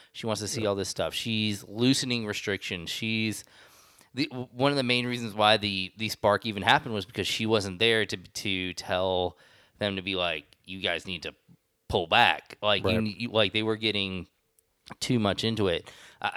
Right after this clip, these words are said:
Speaker 1: I, I think it was, it, it, it's another moment of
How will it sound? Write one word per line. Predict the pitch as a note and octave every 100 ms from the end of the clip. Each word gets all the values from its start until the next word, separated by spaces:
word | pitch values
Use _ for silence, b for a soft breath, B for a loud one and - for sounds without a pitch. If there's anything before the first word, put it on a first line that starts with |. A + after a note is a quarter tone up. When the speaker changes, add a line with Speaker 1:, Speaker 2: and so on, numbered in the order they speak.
| A#2
Speaker 1:
I, | A#2
I |
think | B2+ D#3
it | C#3+
was, | A#2 A2 G#2+ -
it, | A2+
it, | B2 A2
it's | G#2 A2+
another | G#2 G#2 A2
moment | G#2 G#2+ G2
of | F2+ F2